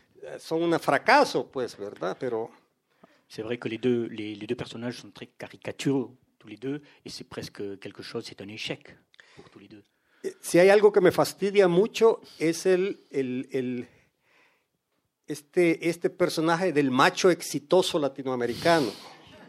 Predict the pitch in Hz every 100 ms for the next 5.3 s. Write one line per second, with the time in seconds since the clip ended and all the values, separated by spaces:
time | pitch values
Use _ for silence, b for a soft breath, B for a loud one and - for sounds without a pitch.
0 | B B B B 117 - 120 131 147 -
1 | 120 117 113 110 104 - 107 120 120 120
2 | - 127 120 110 107 123 123 - 113 -
3 | 113 107 101 101 107 113 - - 107 110
4 | 107 - 101 101 101 101 98 98 101 104
5 | - - -